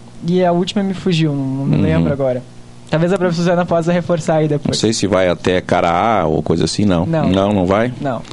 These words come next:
Speaker 2: Muito bem.
Speaker 1: Mas, enfim, daí a gente fez, né, a, a avaliação da qualidade da água, coletamos a água pra fazer as análises, e isso tudo fez parte, na verdade, do plano de manejo da apa, né? Que foi um convênio entre a, a urgs e a uergs,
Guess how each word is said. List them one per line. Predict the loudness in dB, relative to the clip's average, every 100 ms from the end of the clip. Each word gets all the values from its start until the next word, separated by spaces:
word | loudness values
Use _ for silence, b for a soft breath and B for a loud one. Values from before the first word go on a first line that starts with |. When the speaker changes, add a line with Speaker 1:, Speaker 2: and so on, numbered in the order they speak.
| B -4
Speaker 2:
Muito | -2 -2
bem. | 0 0 -4 B B B
Speaker 1:
Mas, | -2 0 0
enfim, | -2 -2
daí | 0 0
a |
gente | 0 -2 -2
fez, | 0 0
né, | 0 -2 -2
a, | -4 -4 -6 -6
a | -4
avaliação | -2 -2 -2 -2 -2 -2
da | -2
qualidade | -2 0 0 0
da | 0
água, | 2 0 0 0 0 0
coletamos | -2 0 0 2 2 0
a | 0
água | 0 0
pra | -2
fazer | -2 0 0
as |
análises, | 0 0 0 0 0 -2 -4 B B
e | -2
isso | -2
tudo | -2 -2
fez | 0 -2 0
parte, | -2 -2 -2
na | 0
verdade, | 0 2 2 2
do | 0
plano | 0 0 0
de | 0
manejo | 0 0 2 0
da | 0 0 0
apa, | 0 -2
né? | 0 -2 -4 B B B
Que | -4
foi | -2
um | 0
convênio | 0 0 0 0
entre | 0 0
a, | 0 -2 -2
a | -2
urgs | 0 0 0 0
e |
a | 2
uergs, | 2 2 0 -4 -8